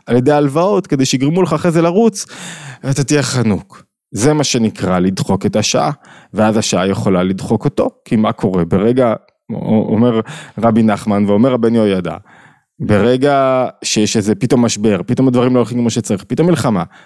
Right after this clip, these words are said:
אתה נשאר עם ההלוואות, אתה נשאר עם החובות, קשה, באמת קשה, מ-, מ-, מבין את הקושי, אבל מלכתחילה, <laughs> זה אולי אסור היה לדחוק את השעה.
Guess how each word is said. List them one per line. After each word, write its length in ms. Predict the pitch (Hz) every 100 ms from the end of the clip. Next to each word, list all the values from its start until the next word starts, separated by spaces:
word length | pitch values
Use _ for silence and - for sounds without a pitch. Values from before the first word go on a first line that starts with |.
| _
אתה 80 | 113
נשאר 260 | 113 139
עם 140 | 123 143
ההלוואות, 400 | 131 110 95 92
אתה 100 | 104
נשאר 220 | 107 123
עם 100 | 123
החובות, 380 | 123 98 90 -
קשה, 300 | - - - - - - -
באמת 260 | 95 110
קשה, 240 | - 143 170 -
מ-, 380 | 117 110 - 113
מ-, 300 | - - 113
מבין 200 | 104 131
את 60 |
הקושי, 360 | 151 208 202 - -
אבל 160 | 98
מלכתחילה, 960 | 107 110 110 110 - 123 262 240 127 147 - - -
<laughs> 500 | - - - 135 120
זה 120 | 123 - - _ -
אולי 200 | 147 147
אסור 240 | 151 160
היה 80 | 156
לדחוק 420 | 160 156 - 214 -
את 100 | 156
השעה. 300 | 131 - 151